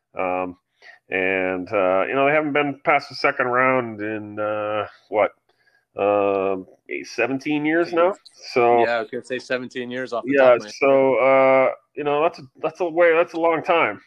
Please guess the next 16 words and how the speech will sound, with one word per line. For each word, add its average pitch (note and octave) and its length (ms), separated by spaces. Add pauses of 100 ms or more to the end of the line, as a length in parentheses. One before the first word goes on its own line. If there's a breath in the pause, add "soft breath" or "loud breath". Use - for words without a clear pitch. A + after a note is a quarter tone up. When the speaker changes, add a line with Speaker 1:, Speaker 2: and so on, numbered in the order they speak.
(120)
Speaker 1:
And, C3+ 260
uh, C3 240 (1400)
you G#3+ 160
know, F#3 180 (260)
I E3+ 140
think G#3 160
they F#3+ 120
want F#3 280
it. F#3 120 (1160)
Again, E3 380
though, D#3+ 180
I D#3 80
need E3 180
a D#3+ 80
little D3+ 200
more. C#3+ 460